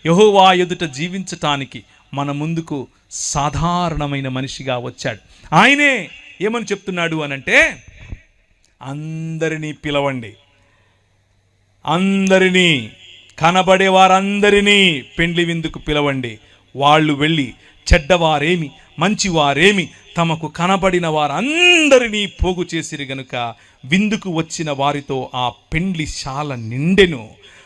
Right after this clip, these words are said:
రాజు కూర్చున్న వారిని చూడ లోపలికి వచ్చి, అక్కడ పెండ్లి వస్త్రము ధరించుకొనని ఒకరిని చూచి, 'స్నేహితుడా' అని పిలుస్తున్నాడు. ఇది రాజు పని, నీ పని కాదు.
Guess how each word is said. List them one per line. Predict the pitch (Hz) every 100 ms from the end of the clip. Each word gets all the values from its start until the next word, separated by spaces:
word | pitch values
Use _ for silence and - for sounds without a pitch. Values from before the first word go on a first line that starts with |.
| -
రాజు | - 139 151 135 131
కూర్చున్న | - 165 160 - 156 151 147 147
వారిని | 143 143 143 143 139
చూడ | 131 147 147
లోపలికి | 143 147 147 151 143 147
వచ్చి, | 151 - 226 - - -
అక్కడ | 143 156
పెండ్లి | 143 - 160 196 202
వస్త్రము | 165 - - 151 143
ధరించుకొనని | 123 139 160 160 139 143 135 127
ఒకరిని | 123 123 123 113 135
చూచి, | 127 123
'స్నేహితుడా' | - - 123 120 123 131 123 123 143 175 139
అని | 120
పిలుస్తున్నాడు. | - 120 - 117 101 95 _ _ _ 147
ఇది | 147 135 123 117 123 _ _ -
రాజు | 117 113 131 135 139 131 120 139 -
పని, | 131 123 127 113 101 101 _ _ _ _ _ _ -
నీ | 131 135
పని | 127 123 131
కాదు. | 123 117